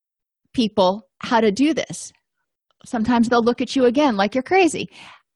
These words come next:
I want you to think, if your child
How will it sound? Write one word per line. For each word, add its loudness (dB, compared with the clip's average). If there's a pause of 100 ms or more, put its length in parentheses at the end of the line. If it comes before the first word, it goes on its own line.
(500)
I 0
want -2
you -4
to -4
think, -4 (180)
if -2
your 2 (300)
child -2